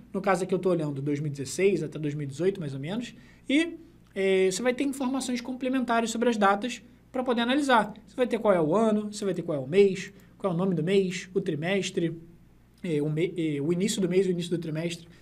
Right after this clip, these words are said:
que nem a gente viu lá no nosso resumo, e assim por diante. Mas o que a gente viu foi que eu quero personalizar a formatação desse mês, do início do mês, ao invés de primeiro de janeiro de dois mil e dezesseis, aparecer só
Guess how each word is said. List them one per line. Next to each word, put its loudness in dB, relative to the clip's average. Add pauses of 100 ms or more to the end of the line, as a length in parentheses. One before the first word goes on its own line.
(100)
que -10
nem 0
a -2
gente -6
viu 0
lá 2
no -2
nosso -4
resumo, -4 (260)
e -2
assim -2
por -2
diante. -2 (300)
Mas 2
o -4
que -2
a 2
gente 0
viu 4
foi 4 (340)
que 2
eu 6
quero 6
personalizar 2
a 0
formatação 0 (300)
desse 8
mês, 4
do 2
início 0
do -2
mês, -2
ao -4
invés 6
de 0
primeiro 4
de -4
janeiro 2
de 0
dois -2
mil -4
e -4
dezesseis, 0 (280)
aparecer -2
só 2